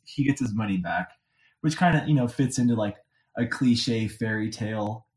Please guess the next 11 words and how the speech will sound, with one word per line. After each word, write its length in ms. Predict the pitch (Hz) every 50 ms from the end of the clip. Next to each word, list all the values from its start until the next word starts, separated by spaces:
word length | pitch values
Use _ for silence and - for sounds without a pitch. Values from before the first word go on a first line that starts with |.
| _ _ _ _ _ -
which 180 | 160 156 -
maybe 200 | 175 170 165 160
that, 220 | 151 139 135 110 123
that 100 | 120 117
also 260 | 117 120 117 - 110
plays 380 | 98 - 120 110 110 104 101
into 260 | 110 107 104 - - 110
the 80 | 110
mysticism. 800 | 101 104 104 101 - - 104 - 113 110 107 113 117 117 117 - -
But 160 | 127 123 120 110
I, 160 | 123 -